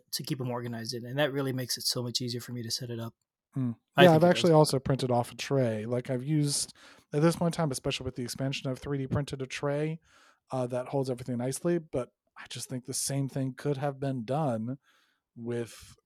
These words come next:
Speaker 2: having them be different
Speaker 1: Mm-hmm.
Speaker 2: sizes.
Speaker 1: Yeah. Yeah, that, and that would have worked too. Um, but yeah, otherwise, it, like you said, they, they look very similar. The colors are different,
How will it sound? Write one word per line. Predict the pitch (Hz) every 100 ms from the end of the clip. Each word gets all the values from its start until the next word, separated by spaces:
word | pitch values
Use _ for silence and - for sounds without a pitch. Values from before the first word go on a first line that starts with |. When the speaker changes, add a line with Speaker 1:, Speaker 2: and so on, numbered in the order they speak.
| -
Speaker 2:
having | - 147 135 123
them | 123 120
be | 120 113
different | 120 - 196
Speaker 1:
Mm-hmm. | 190 185 190
Speaker 2:
sizes. | - - - - _ _ _ _ _ _ _ _ _ _ _ _ -
Speaker 1:
Yeah. | 180 185 - _ _ _ _ _ _ _ _ -
Yeah, | 143 143 - -
that, | 160 - - - _
and | 156 147
that | 156
would |
have | 147
worked | 151 139
too. | 156 139 - _ - - _ _ _ _ _ _ _ _ _ _ _ _ _ _ _ _ _ _ _ _ _
Um, | 170 180 175 165 151
but | 185
yeah, | 240 180 185
otherwise, | 226 269 220 202 175
it, | 185
like | 165 156
you |
said, | 156 147 131
they, | 151
they | 156 156
look | 196 170
very | 214 214
similar. | - 175 170 165 - _
The | 156
colors | - - 254 285
are | 269
different, | 185 208 202 147 143